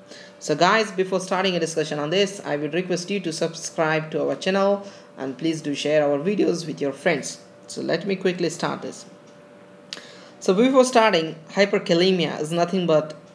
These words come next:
more potassium in the serum, right? So what's the normal value? The normal value is nearly from three point seven to five point two. Sometimes for a, for,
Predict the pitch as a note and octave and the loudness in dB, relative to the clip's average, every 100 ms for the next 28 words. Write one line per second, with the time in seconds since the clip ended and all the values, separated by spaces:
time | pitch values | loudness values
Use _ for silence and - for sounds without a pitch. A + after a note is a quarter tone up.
0 | - - F#3+ F3 F3 D#3+ - D#3 D#3 D#3 | -10 -2 2 4 2 0 0 0 0 -2
1 | D#3 C#3+ C#3 C3+ - C#3 C3+ B2 - D3+ | -2 -4 -2 -2 -2 -4 -4 -6 0 2
2 | D#3+ D#3+ - - - - E3 E3+ G3+ G#3+ | 2 -4 -16 -20 -20 -6 2 4 4 4
3 | G3 G3+ G3 F#3 F3+ F#3+ A3+ G#3+ - - | 4 4 4 4 6 6 4 -2 -18 -10
4 | - D3 D#3 F#3 A#3 B3 G#3 F3+ F#3 B3 | -4 -2 2 2 2 4 4 6 4 2
5 | - D#3 D#3 F3 - - D#3 D#3 D3+ C#3+ | -2 -2 -2 -4 -10 -6 -2 0 -2 -6
6 | D3 C#3+ - G#3+ G#3+ G3+ F#3+ G3 F#3+ - | -6 -8 -6 -6 -4 -2 0 0 -4 -12
7 | - - - - - - E3+ D#3+ D#3 D#3+ | -20 -20 -20 -20 -20 -2 2 4 4 2
8 | D#3 D#3 - - C#3+ C#3+ - - D#3+ D#3+ | 0 -4 -8 -4 -4 -4 -8 -8 -4 -2
9 | D#3+ - D3 D3 C#3+ - - - C#3 - | -4 -6 -6 -6 -8 -14 -18 -10 -10 -10
10 | - - - - - - - - - - | -14 -20 -20 -20 -20 -20 -20 -20 -20 -6
11 | F#3+ F3+ F3 F3 F3 - E3 D#3 - D#3+ | -4 0 2 2 -2 2 6 6 4 2
12 | D3+ D3+ E3 D3+ D3+ | 2 2 0 0 0